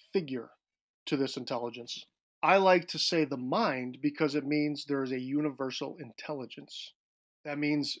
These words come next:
we have this energy, this Wi-Fi, this intelligence system that we can actually connect to by how? Getting over ourselves. Boy, that was a phrase I,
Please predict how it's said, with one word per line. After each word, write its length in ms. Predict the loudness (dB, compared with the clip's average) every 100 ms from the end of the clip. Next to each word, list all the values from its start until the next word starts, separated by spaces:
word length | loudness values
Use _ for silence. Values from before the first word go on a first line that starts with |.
| _
we 140 | -4 0
have 260 | 2 2
this 180 | 2 0
energy, 500 | 0 2 0 -4 -10 -18 _
this 200 | -4 -2
Wi-Fi, 920 | -4 -10 -2 2 2 -2 0 -2 -2 -8 -20 _ _ _ _ _
this 200 | 2 2
intelligence 720 | 0 -2 -2 0 2 0 -2
system 320 | -2 -2 -2 -2
that 160 | 0
we 140 | 0 -2
can 200 | -2 0
actually 440 | 0 -2 -2 -2
connect 460 | -4 -4 -2 -4 -6
to 240 | -6 -6 -12 _ _ _ _
by 120 | -2
how? 360 | 0 0 -2 -6 _ _ _ _ _ _
Getting 280 | 4 4 2
over 300 | -2 -2 -4
ourselves. 680 | -6 -6 -8 -8 -12 -14 -16 _ _ _ _ _ _ _ _ _ _
Boy, 160 | 8 10
that 120 | 10
was 140 | 8 2
a 60 |
phrase 340 | -4 0 0 0
I, 220 | -4